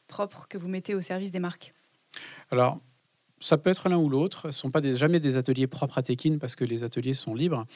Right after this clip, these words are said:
Speaker 2: mais ce sont des parties prenantes à la plateforme. Quand on en connaît qui pourrait convenir à une marque, euh, qui est un, un peu en désespoir,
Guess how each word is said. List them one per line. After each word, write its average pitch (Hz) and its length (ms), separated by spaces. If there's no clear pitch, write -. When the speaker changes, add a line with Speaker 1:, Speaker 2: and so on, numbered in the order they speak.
Speaker 2:
mais 127 140
ce 135 100
sont 131 100
des 131 100
parties 147 260
prenantes 143 340
à 143 40
la 127 100
plateforme. 117 520
Quand 131 180
on 139 140
en 131 100
connaît 156 400
qui 135 160
pourrait 143 240
convenir 139 400
à 131 60
une 123 120
marque, 135 380
euh, 120 140
qui 120 180
est 117 160
un, 120 200
un 113 40
peu 123 140
en 117 80
désespoir, 117 640